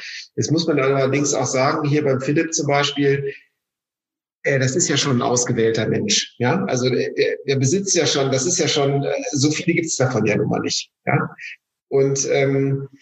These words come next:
das ist ja schon ein großes Talent. Und dieses große Talent pflanzt sich auch an ganz vielen anderen Stellen halt, äh, wieder fort bei ihm. Ähm,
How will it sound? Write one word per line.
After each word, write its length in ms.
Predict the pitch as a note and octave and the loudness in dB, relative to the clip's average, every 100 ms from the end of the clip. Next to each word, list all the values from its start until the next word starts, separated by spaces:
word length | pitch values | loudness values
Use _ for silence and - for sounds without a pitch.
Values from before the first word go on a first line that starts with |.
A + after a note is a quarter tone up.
| - - _ | -16 -16 _
das 160 | B2+ E3 | -2 0
ist 120 | E3+ | 2
ja 100 | D3 | 2
schon 160 | D3 | 2
ein 80 | D3 | 0
großes 380 | C3 E3+ E3 C#3+ | 0 0 0 0
Talent. 500 | C#3+ C3+ C#3+ - - | 0 2 2 0 -4
Und 160 | - B2+ | -4 -2
dieses 320 | D#3 E3+ - | 0 0 -2
große 340 | C#3+ G3+ G3 | 0 2 2
Talent 460 | - C#3 D#3+ D#3 C3 | 0 0 2 2 -2
pflanzt 400 | C#3+ D3 F3 - | 0 0 0 -2
sich 200 | D3 - | -4 -2
auch 220 | D3+ - | -2 0
an 140 | C3+ | -2
ganz 260 | B2+ F#3 G3 | -2 0 0
vielen 280 | F#3+ F#3+ F3 | 0 0 0
anderen 280 | D3+ F#3 - | 0 2 0
Stellen 500 | - A2 G#2+ G#2+ G#2+ | 2 2 2 0 -2
halt, 300 | G#2+ G#2+ G#2+ - - | 0 0 0 -4 -4
äh, 580 | G#2 - - - - - | -2 0 0 0 -4 0
wieder 220 | A#2+ A#2 | 2 2
fort 500 | - A2+ D3 - - | 0 0 0 -2 -4
bei 120 | A2+ | -2
ihm. 320 | A#2+ C3 C3+ - - - - _ _ _ _ _ - | 2 2 0 -6 -18 -20 -20 _ _ _ _ _ 0
Ähm, 840 | C#3+ C#3+ C#3+ C#3 C#3 C#3 - - | 2 4 2 2 0 0 -4 -12